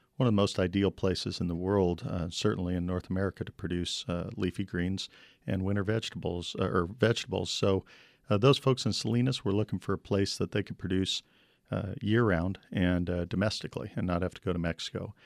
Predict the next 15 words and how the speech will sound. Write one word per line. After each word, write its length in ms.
And 400
Yuma 280
was 220
it. 340
It 120
took 200
a 120
few 200
years 380
of 100
developing 520
varieties 600
and 120
working 280
on 220